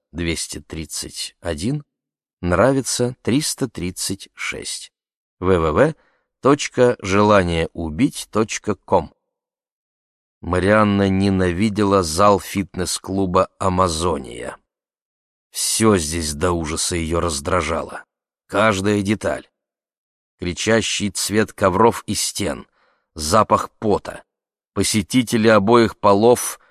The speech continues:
в обтягивающих шортах и леггинсах,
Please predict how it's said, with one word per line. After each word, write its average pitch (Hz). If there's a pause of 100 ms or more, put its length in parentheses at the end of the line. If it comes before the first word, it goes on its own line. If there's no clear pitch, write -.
(160)
в 95
обтягивающих 113
шортах 120
и 120
леггинсах, 98